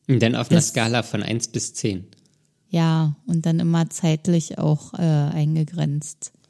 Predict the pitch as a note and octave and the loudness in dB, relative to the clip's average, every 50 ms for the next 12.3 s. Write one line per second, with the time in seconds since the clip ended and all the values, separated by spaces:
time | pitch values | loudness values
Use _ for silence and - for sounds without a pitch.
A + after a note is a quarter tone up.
0 | _ _ _ _ _ _ _ _ _ _ _ _ _ _ _ _ _ _ _ _ | _ _ _ _ _ _ _ _ _ _ _ _ _ _ _ _ _ _ _ _
1 | _ _ - A2+ A2+ A2 G#2+ G2 F2 - - - - - A2+ F#2+ E2+ E2 - - | _ _ 0 0 2 2 2 0 -2 -4 -8 -10 -8 -6 -6 -6 -8 -10 -16 -20
2 | _ _ _ _ - - - - G2+ F#2+ B2 B2 - - C3 A#2 B2+ C#3 - D3 | _ _ _ _ -20 -12 -8 -6 -2 0 0 0 0 0 0 0 -2 -2 -2 -4
3 | D3 - - D3 D3 C#3+ - - G2 F#2+ - - - - - F#2+ F#2 F#2 - - | -6 -6 -6 -8 -8 -8 -8 -10 -10 -10 -10 -10 -10 -8 -8 -8 -8 -8 -12 -16
4 | - _ _ _ _ _ _ _ _ _ _ _ _ - F3 F#3 F#3 F3+ F3+ - | -20 _ _ _ _ _ _ _ _ _ _ _ _ 0 4 6 6 6 6 4
5 | - F3 E3+ F3+ F3 F3 E3+ - - - F#3 E3+ F3 F3 F#3+ F3+ F3+ F#3 G3+ G3+ | 4 4 4 6 6 4 4 2 0 0 2 2 4 4 4 4 4 4 4 4
6 | F#3+ - - F#3 F3+ G3 F3 D#3 D#3 F3+ G3+ G3+ - G#3 F3+ D#3+ D#3+ D3+ D#3 D3+ | 2 2 2 2 2 2 2 2 2 2 2 2 2 0 2 4 4 2 2 2
7 | - G3+ G3 F3+ G3 - - F#3+ - - F#3+ F3 - - - - - - F3+ D#3+ | 2 2 2 2 0 0 0 -2 0 2 0 0 0 0 -4 -4 -2 -2 -2 0
8 | E3+ E3 D#3+ D#3 E3 E3 - - A3+ - - F3 D#3+ D#3 D#3 - - E3 D#3+ D#3+ | 0 0 0 0 0 -2 -4 -8 -10 -6 -6 -6 -6 -6 -6 -4 -2 0 0 0
9 | D3+ - - - - G3+ F#3+ - - - F3+ F#3 F#3+ - - G3 F3+ - - - | -2 -6 -12 -8 -4 -4 -4 -4 -4 -2 -2 -2 -2 0 0 -2 -2 0 0 2
10 | G3+ F#3 D#3+ E3+ F#3 - - E3+ D3+ D#3+ - D#3 D3 - - - - - _ _ | 2 4 6 4 4 4 4 2 2 4 4 2 0 0 -2 -6 -8 -10 _ _
11 | _ _ _ _ _ _ _ _ _ _ _ _ _ _ _ _ - - - E3 | _ _ _ _ _ _ _ _ _ _ _ _ _ _ _ _ -10 -2 0 2
12 | D3+ - D#3+ D3+ D3 | 2 4 4 2 0